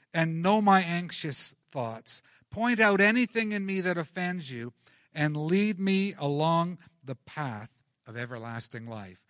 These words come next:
God will point out the undercover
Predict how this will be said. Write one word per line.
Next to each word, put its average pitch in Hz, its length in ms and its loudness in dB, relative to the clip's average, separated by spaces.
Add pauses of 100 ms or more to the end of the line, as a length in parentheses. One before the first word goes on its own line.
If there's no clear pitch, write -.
(340)
God 190 420 0
will 180 180 2
point 190 480 -4
out 160 280 2 (540)
the 143 240 -2
undercover 175 1000 2